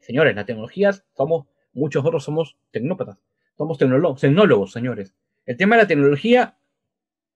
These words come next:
es buena, pero si esa tecnología de alguna manera no va de la mano con el tema de ver las vulnerabilidades que se traen, pues es ahí un, un gran.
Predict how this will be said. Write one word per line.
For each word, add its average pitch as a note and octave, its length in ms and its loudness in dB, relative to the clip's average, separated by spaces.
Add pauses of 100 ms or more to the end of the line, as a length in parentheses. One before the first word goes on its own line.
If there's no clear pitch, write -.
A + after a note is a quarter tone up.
es C#3 160 -12
buena, F3+ 380 2 (640)
pero C#3 340 4
si E3 100 -8
esa F#3+ 160 2
tecnología E3+ 440 2
de D#3+ 40 4
alguna E3 220 0
manera D#3 320 -2
no C#3+ 320 2
va F3 320 0 (180)
de B2 140 -4
la B2+ 100 -6
mano D3 400 2
con A#2 120 -10
el A#2 100 -8
tema D3 180 -2
de C3+ 140 2
ver C#3 180 4 (180)
las A#2+ 220 -2
vulnerabilidades C3 640 6
que D#3+ 100 2
se C3 120 -10
traen, D3+ 340 0 (1300)
pues G#2+ 260 -8
es - 120 -6
ahí B2+ 200 2
un, C3 160 2
un B2+ 180 0 (100)
gran. B2 320 2